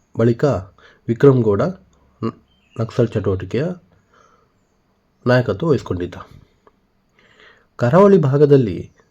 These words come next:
ನಕ್ಸಲರ ನೇತ್ರಾವತಿ ದಳದ ಪ್ರಮುಖ ನಾಯಕನಾಗಿದ್ದ ವಿಕ್ರಮ್ ಗೌಡ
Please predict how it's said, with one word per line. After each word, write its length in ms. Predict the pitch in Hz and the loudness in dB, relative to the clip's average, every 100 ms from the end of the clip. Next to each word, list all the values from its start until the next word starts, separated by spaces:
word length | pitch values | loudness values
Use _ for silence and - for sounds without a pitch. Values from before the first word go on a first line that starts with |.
| _ 117 | _ -2
ನಕ್ಸಲರ 680 | 127 - 175 170 160 156 143 _ _ - | -2 0 0 2 4 2 0 _ _ -12
ನೇತ್ರಾವತಿ 600 | 110 123 143 160 151 147 | 0 2 4 4 2 2
ದಳದ 260 | 127 120 117 | 2 2 0
ಪ್ರಮುಖ 400 | 113 117 143 143 139 131 - 104 | 0 2 2 2 0 -2 -10 -4
ನಾಯಕನಾಗಿದ್ದ 540 | 110 117 120 113 107 | -4 0 -2 0 -2
ವಿಕ್ರಮ್ 380 | 95 95 113 113 | -4 -4 -4 -2
ಗೌಡ 220 | 101 | -2